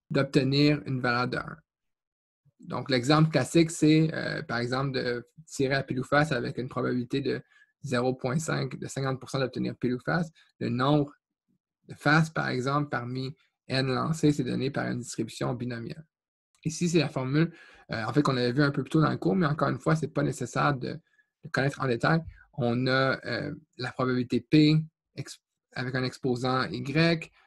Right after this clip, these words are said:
un moins P exposant N point Y. Donc, dans le fond, c'est la probabilité des résultats positifs, négatifs.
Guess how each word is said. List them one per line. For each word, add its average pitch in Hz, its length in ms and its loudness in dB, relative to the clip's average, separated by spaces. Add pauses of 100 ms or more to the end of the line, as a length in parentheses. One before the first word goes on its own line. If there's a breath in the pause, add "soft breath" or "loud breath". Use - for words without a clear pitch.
(200 soft breath)
un 151 180 6
moins 139 300 4
P 143 260 6
exposant 123 540 -2
N 127 200 -4
point 120 200 -6
Y. 147 380 4
Donc, 123 180 -4
dans 123 100 -4
le 120 60 -8
fond, 135 140 -6
c'est 127 120 -6
la 120 80 -6
probabilité 120 460 -4
des 131 300 -4
résultats 117 320 -10
positifs, 131 560 -4
négatifs. 156 560 -2